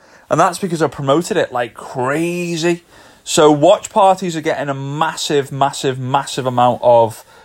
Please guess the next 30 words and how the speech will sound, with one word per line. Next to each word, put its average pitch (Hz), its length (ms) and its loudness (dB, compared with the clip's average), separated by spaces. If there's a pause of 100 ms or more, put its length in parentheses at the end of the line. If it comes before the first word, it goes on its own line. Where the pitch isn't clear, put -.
(140)
uh, 117 300 6
engagement 135 640 0
and 120 80 -2
activity. 120 460 -6
So 139 120 0
we've 139 120 2
got 151 180 4
short 220 400 4
form 196 300 2
video, 117 500 0 (380)
uh, 120 180 6
especially 143 540 -2
in 139 80 -4
the 131 80 -6
stories. 113 720 -2 (300)
We've 131 280 -2
got 135 340 4
watch 151 480 2
parties. 120 880 0 (360)
Um, 135 340 4 (480)
what 160 260 4
I 190 80 8
also 175 380 4
think 175 280 -8
is 160 120 -8
gonna 160 160 -6
be 151 80 -6
big 165 360 -2 (480)
is 139 380 2 (100)
recorded 139 1080 2